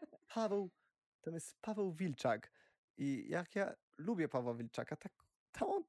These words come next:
Speaker 2: też totalnie jakby nie chciało mu się, tam nikomu się nie chce tak naprawdę w tym filmie. E, tam jakby, tam jakby to jest komedy-, jak, Boże, dramat romantyczny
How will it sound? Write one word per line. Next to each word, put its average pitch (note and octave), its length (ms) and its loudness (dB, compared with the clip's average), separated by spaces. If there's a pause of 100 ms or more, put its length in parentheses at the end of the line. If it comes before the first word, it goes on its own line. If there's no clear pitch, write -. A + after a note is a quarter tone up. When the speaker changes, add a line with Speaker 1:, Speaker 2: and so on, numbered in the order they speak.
Speaker 2:
też - 440 0
totalnie D#3+ 460 4
jakby D#3 580 2
nie F3+ 140 2
chciało D#3 300 6
mu A#2+ 140 -2
się, A#2+ 140 -2
tam D3+ 140 0
nikomu D#3 280 0
się B2 120 -2
nie A2+ 140 0
chce - 160 -8
tak - 140 -2
naprawdę - 380 -2
w - 40 -16
tym A#2+ 120 -6
filmie. - 320 -8 (680)
E, B2 720 0
tam D3 560 0 (120)
jakby, C3+ 560 2 (360)
tam B2+ 240 0
jakby B2 520 0
to B2+ 80 2
jest - 240 -4 (480)
komedy-, D3+ 400 4
jak, C3 120 -2 (140)
Boże, C3 320 0
dramat C3 300 2
romantyczny A#2+ 640 0